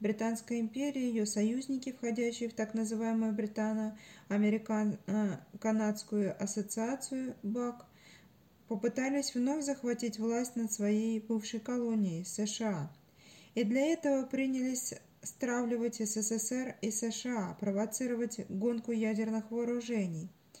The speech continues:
бак справедливо полагала, что обе стороны ослабнут под бременем гонки вооружений и в конце концов рухнут,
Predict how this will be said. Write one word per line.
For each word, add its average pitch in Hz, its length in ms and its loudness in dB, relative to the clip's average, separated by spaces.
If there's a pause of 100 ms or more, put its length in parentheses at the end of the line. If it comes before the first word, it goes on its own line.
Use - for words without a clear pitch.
(760)
бак 277 420 4
справедливо 247 640 2
полагала, 247 800 0
что 214 240 -2
обе 262 200 0
стороны 240 540 -2
ослабнут 220 560 0
под 220 200 0
бременем 214 520 4
гонки 214 320 2
вооружений 208 720 0
и - 20 -4
в 254 60 -8
конце 214 320 0
концов 240 420 -4
рухнут, 240 460 -4